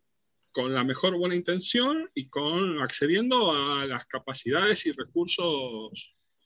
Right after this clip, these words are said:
este, a las manos. Y, y coincidía, coincido con Patricia, porque se-, señalaba esta,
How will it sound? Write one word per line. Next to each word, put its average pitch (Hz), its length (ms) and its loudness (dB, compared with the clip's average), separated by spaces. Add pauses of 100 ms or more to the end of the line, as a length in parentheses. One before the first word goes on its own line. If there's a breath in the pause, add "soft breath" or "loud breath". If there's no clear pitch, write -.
(320)
este, 113 340 0
a 110 120 4
las 113 180 0
manos. 143 400 2
Y, 113 460 -10 (340)
y 117 300 -14 (200)
coincidía, 190 680 2 (100)
coincido 196 340 2
con 202 160 -4
Patricia, 160 960 0
porque - 300 -6
se-, - 240 -6
señalaba 170 460 0
esta, 165 320 0